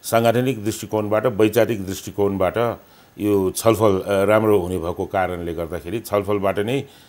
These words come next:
अ, एउटा चाहिँ निष्कर्षमा चाहिँ पुग्ने र पार्टीले चाहिँ राम्रो हुने,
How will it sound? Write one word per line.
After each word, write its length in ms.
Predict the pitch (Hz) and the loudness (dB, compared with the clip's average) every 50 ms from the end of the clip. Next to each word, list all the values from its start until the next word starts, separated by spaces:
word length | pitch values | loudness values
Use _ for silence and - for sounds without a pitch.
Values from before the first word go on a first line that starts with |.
| - _ | -20 _
अ, 60 | - 98 | -6 -2
एउटा 240 | 98 98 101 95 | 2 2 2 2
चाहिँ 200 | 95 87 101 95 | 0 -2 -2 -4
निष्कर्षमा 520 | 98 104 - - - 107 101 - 104 95 95 | -2 -4 -4 -2 -2 -2 -2 -2 -2 -4 -4
चाहिँ 200 | 82 90 90 82 - | -4 -6 -8 -10 -10
पुग्ने 320 | - 92 90 87 101 113 110 - - - - _ _ - | -10 -8 -6 -6 -6 -6 -8 -10 -16 -20 -20 _ _ -4
र 100 | 95 101 | -2 -2
पार्टीले 400 | 98 - - 110 107 95 101 104 | 0 4 4 4 4 4 2 0
चाहिँ 180 | 90 101 98 90 | 0 0 0 0
राम्रो 260 | 98 98 98 98 90 | 0 0 0 -2 -2
हुने, 260 | 85 90 90 82 69 | -4 -4 -6 -8 -10